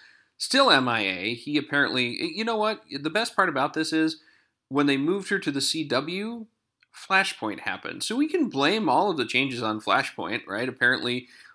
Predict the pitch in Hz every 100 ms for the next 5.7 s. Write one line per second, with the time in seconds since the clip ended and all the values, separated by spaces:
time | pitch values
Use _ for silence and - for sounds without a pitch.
0 | _ 117 120 113 107 90 - _ _ 107
1 | 98 82 104 107 _ _ _ _ _ -
2 | - 135 139 135 - - 135 139 131 135
3 | 127 123 123 131 120 - 120 110 117 127
4 | 127 123 120 - _ _ 113 113 110 127
5 | - 131 117 117 117 113